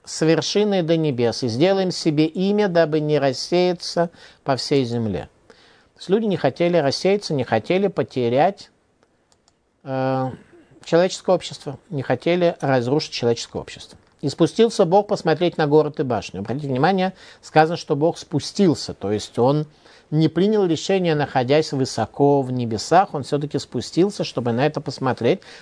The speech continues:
Значит, всё было не так однозначно, и что-то положительное в строительстве Вавилонской башни тоже было.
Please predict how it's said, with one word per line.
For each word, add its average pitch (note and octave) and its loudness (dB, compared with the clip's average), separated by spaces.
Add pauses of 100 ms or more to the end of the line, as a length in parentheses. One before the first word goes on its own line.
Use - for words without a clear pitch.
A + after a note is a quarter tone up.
(100)
Значит, D3 -4
всё - 2
было F#3+ 0
не D#3+ 0
так F3+ -2
однозначно, C#3+ 0 (440)
и D3+ 0 (280)
что-то F#3 0
положительное F3+ 0 (180)
в - -18
строительстве C3+ 0
Вавилонской A#2+ 0
башни E3 2
тоже D#3 2
было. A2+ -6